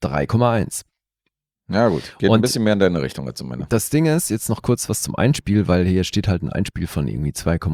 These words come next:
Speaker 1: nicht mal fünf Millionen. Also das hat nicht funktioniert. Jetzt hat's aber damit zu tun, dass Lionsgate natürlich ein Proble-, tierisches Problem hatte, diesen Film zu vermarkten.
Speaker 2: Mhm.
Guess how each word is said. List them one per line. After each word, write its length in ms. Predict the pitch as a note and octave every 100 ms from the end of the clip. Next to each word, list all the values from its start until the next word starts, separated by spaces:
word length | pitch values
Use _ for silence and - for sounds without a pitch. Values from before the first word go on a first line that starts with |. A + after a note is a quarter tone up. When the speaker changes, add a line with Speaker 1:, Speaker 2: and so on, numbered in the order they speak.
| D#2 C2 A#1+
Speaker 1:
nicht 200 | B1+ D#2
mal 100 | C#2
fünf 260 | - G#2 -
Millionen. 460 | E2 E2 F#2+ D3 - _ - - - - -
Also 760 | F2 F2+ D#2+ F2+ E2+ F2 E2 - _ _
das 200 | - G2
hat 140 | G2+ F#2
nicht 160 | A#2+
funktioniert. 500 | - D2+ - C#2 F2
Jetzt 200 | - -
hat's 200 | A2 -
aber 200 | - G2
damit 260 | F2 G2+ B2
zu 120 | -
tun, 220 | - G2+ G2+
dass 160 | F#2
Lionsgate 580 | F2+ G2+ A#2 - G#2 G2+
natürlich 400 | F#2 - G2 -
ein 80 | -
Proble-, 300 | - E2+ - -
tierisches 400 | - E3+ G2 -
Problem 340 | - E2+ F2+
hatte, 180 | F2 -
diesen 180 | C2 -
Film 180 | - B2+
zu 120 | -
vermarkten. 500 | D#2+ - - - - - _ -
Speaker 2:
Mhm. 240 | D2+ D2+